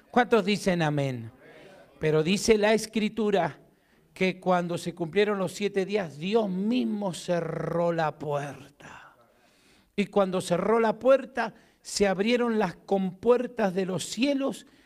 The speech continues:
y cataratas de agua empezaron a caer. Y la gente empezaba a acercarse al arca, porque el arca era la que empezó a moverse. Y gritarían, "Noé,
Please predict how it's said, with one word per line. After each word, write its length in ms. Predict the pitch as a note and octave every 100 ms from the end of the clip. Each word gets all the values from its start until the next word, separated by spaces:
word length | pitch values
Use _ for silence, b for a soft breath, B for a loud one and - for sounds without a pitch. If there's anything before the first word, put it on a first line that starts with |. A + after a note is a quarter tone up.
| b b _
y 320 | G#3+ G#3+ - _
cataratas 1120 | G#3 G3+ G3+ G3+ G3+ G#3 C4 C4 B3+ A3+ E3+
de 220 | F#3 F#3+
agua 400 | G3+ A3+ G3+ G#3+
empezaron 680 | F#3+ F#3+ D#3+ - G3+ G3+ F#3
a 120 | E3+
caer. 520 | F3 D#3+ - - - _ _ _ b b b b
Y 140 | - A3
la 160 | A3+
gente 440 | - C4 C#4 B3+ B3
empezaba 600 | G3 A#3 - B3 B3+ B3+
a 40 |
acercarse 720 | A3+ A#3+ G#3+ A3 C4 B3 B3+
al 140 | A3 C4
arca, 480 | F4 D4 - G3 -
porque 380 | A3 A3 A#3+
el 100 | A3+
arca 640 | D#4 D#4 A3 - G#3+ G#3 - b b b -
era 280 | C4 C4 C4
la 200 | A3+ A3+
que 120 | A3+
empezó 440 | G#3+ A3 G#3 B3+
a 60 | B3+
moverse. 880 | A#3 A3+ D4+ D4 G#3+ - D3+ C3 b b b b -
Y 160 | A3+
gritarían, 880 | A3 A#3+ A#3+ G#3+ A#3+ C4+ B3 B3 C#4+
"Noé, 960 | D#4 D#4 E4+ F4 F4 E4+ D#4+ D4+ B3